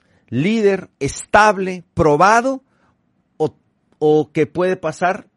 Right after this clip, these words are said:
o no puede pasar? ¿Dónde vas a dedicar tu tiempo? Porque hablar es gratis. Prometer, uf, no cuesta nada.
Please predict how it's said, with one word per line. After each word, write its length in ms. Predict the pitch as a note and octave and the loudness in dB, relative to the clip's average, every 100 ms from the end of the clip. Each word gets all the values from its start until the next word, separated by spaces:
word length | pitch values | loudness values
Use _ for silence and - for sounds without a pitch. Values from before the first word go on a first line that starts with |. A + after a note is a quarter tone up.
| _ | _
o 100 | D3+ | -6
no 160 | D3+ C#3+ | -6 -4
puede 240 | C#3 B2+ | -6 -6
pasar? 400 | - G#2 F#2+ F2 _ _ _ _ _ - | -8 -14 -14 -20 _ _ _ _ _ -14
¿Dónde 540 | C3 G3 B3+ B3+ B3 B3 | 2 2 2 -2 -4 -6
vas 420 | B2 E3 F#3+ - | -2 -2 -2 -10
a 100 | B2 | -12
dedicar 540 | A2+ G#2 A2+ C#3+ C#3+ C#3 - | -10 -10 -10 -12 -12 _ -14
tu 140 | A#2+ | -14
tiempo? 640 | - A#2 A2 F#2+ E2+ D#2+ _ _ _ _ _ _ _ _ _ _ _ _ _ _ _ _ _ - | -12 -12 -10 -12 -16 -20 _ _ _ _ _ _ _ _ _ _ _ _ _ _ _ _ _ -10
Porque 380 | B2 - A2+ - | -10 -6 -8 -6
hablar 540 | F2+ E2+ F2+ F3+ - _ | -10 -4 -2 -2 -4 _
es 160 | E2 | -18
gratis. 640 | E2+ A#2 G3 - F2+ - - _ _ | -4 -2 -2 -6 -18 -20 -20 _ _
Prometer, 680 | A#2 A2 F#2+ - A3+ C4+ - _ _ _ _ _ _ | -6 -4 -4 2 2 2 -2 _ _ _ _ _ _
uf, 380 | F#3+ C#4+ - _ | -2 -2 -4 _
no 200 | A#2+ D3 | -10 -8
cuesta 340 | - C#3+ - A#2 | -6 -6 -4 0
nada. 400 | F#3+ C4 G#3 | 0 0 -2